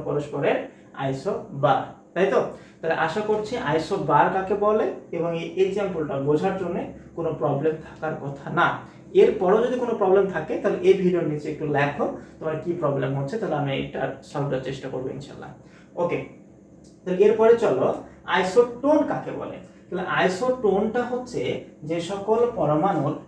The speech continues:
নিউটন সংখ্যা সমান, আমি কি বললাম, যে সকল পরমাণুর নিউটন সংখ্যা সমান, একটু খেয়াল করো, যে সকল পরমাণুর কি সমান, নিউটন সংখ্যা সমান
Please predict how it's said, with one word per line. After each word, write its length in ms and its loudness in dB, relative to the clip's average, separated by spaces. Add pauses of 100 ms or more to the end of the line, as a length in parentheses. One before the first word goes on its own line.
নিউটন 480 0 (140)
সংখ্যা 360 -4 (120)
সমান, 280 -4 (220)
আমি 120 -2 (100)
কি 60 0 (140)
বললাম, 300 -2 (340)
যে 160 0
সকল 340 0 (160)
পরমাণুর 560 0 (360)
নিউটন 400 2 (140)
সংখ্যা 280 -4
সমান, 300 -4
একটু 260 -4 (100)
খেয়াল 260 -4
করো, 140 -4 (140)
যে 80 4
সকল 340 -2 (140)
পরমাণুর 520 0 (340)
কি 100 0 (160)
সমান, 320 -2 (300)
নিউটন 400 2 (100)
সংখ্যা 280 -2 (100)
সমান 300 -4